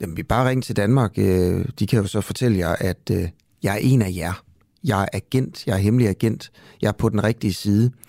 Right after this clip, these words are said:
Det, der så sker, da spanierne flere gange forsøger at kontakte de danske efterretningstjenester og dansk politi, det er, at,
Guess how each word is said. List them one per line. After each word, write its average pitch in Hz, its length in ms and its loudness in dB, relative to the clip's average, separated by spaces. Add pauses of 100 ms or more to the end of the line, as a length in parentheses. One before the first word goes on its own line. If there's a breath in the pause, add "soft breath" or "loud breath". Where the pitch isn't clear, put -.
(1300 loud breath)
Det, 170 100 2
der 185 80 2
så 175 160 -4
sker, 185 220 -2
da 135 140 0
spanierne 123 560 0
flere 160 340 0
gange 139 240 0
forsøger 147 280 0
at 120 60 -2
kontakte 127 500 -2
de 107 120 -6
danske 113 300 -2
efterretningstjenester 107 720 -2
og 98 80 -2
dansk 110 200 -2
politi, 104 280 -4
det 113 160 0
er, 104 60 2
at, 104 60 -6